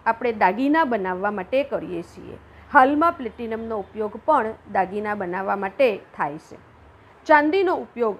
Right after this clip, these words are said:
આપણે ઔષધિ તરીકે કરીએ છીએ. ખાસ કરીને આયુર્વેદિક દવાઓ જે છે, એની અંદર આપણે ચાંદીનો ઉપયોગ કરીએ છીએ. સોના અને ચાંદીના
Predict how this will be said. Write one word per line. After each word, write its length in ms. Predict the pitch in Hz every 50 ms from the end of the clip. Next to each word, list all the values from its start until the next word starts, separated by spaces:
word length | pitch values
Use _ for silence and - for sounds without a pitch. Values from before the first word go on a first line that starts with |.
| -
આપણે 240 | 226 226 - 277 302 311
ઔષધિ 460 | - 208 208 - - 277 240 214 311 339
તરીકે 360 | 330 269 214 202 202 - 208
કરીએ 340 | 196 - 175 175 175 185 185
છીએ. 220 | 185 - 240 170
ખાસ 340 | 156 - - 202 202 202 - -
કરીને 300 | 214 202 202 202 226 -
આયુર્વેદિક 640 | - 202 185 214 226 285 311 349 - 381 381 381 226
દવાઓ 380 | 196 170 170 170 165 170 180
જે 180 | 180 180 175 185
છે, 260 | - - 240 240 240 - - - - -
એની 260 | - 233 220 214 208 202
અંદર 300 | 202 220 220 262 285 285
આપણે 300 | 208 180 - 185 196 196
ચાંદીનો 540 | - 220 - 160 175 180 196 226 269 262
ઉપયોગ 540 | 220 - - 190 - - 190 190 202 196 220 226 -
કરીએ 320 | 196 165 - 165 180 165
છીએ. 260 | - - - - - - - - - - - - - - - - - - - -
સોના 320 | 339 339 349 381 427 427 330
અને 180 | 262 254 240 240
ચાંદીના 560 | - 247 202 190 190 196 202 202 214 208